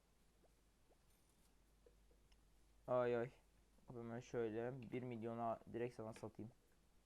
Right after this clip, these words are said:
Yedi yüz yirmi binden aşağı satmam sana. Söyleyeyim ben en baştan.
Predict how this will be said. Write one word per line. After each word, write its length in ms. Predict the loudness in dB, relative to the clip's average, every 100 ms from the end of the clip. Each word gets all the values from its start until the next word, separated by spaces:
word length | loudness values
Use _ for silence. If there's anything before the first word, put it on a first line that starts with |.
| -20 -20 -20 -20 -20 -20 -20 _ -20 -20 -20 -20 -20 -20 -20 -20 -20 -20 -20 -20 -20 _ -20 -20 -20 -16
Yedi 320 | -6 -2 4
yüz 260 | 6 6 2
yirmi 340 | -2 0 0
binden 260 | 0 0 2
aşağı 380 | 0 0 -2 0
satmam 400 | -2 -4 -8 -8
sana. 200 | -6 -6
Söyleyeyim 380 | -2 0 0 0
ben 100 | -2
en 180 | -4 -4
baştan. 340 | -8 -8 -10